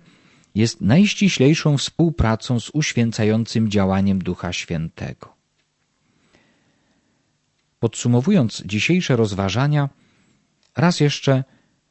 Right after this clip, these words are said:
uporządkujmy przedstawione tutaj pojęcia. Otóż każdy człowiek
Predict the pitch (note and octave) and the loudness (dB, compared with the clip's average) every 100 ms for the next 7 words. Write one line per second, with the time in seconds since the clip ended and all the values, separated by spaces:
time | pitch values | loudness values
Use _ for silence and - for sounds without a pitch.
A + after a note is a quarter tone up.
0 | _ _ - C#3+ - B2 A#2+ G#2+ - C3 | _ _ 0 0 4 4 4 2 2 4
1 | A#2+ A2+ - - D3 - A2+ G#2 G#2+ G#2 | 4 0 0 -2 -2 -2 -2 2 4 2
2 | G2+ G2+ F#2+ - F2+ D2+ B1 - - - | 0 -2 -2 0 -2 -2 -6 -10 -12 -14
3 | _ _ _ _ _ _ _ _ _ _ | _ _ _ _ _ _ _ _ _ _
4 | _ _ _ _ _ D3 D3+ C#3+ - _ | _ _ _ _ _ 0 0 -2 -6 _
5 | _ _ _ - G3 A#3+ - A3 G3 - | _ _ _ -6 -2 -2 -2 -4 -4 2
6 | C3+ F#2+ D#2 - - - | 4 4 0 -10 -16 -20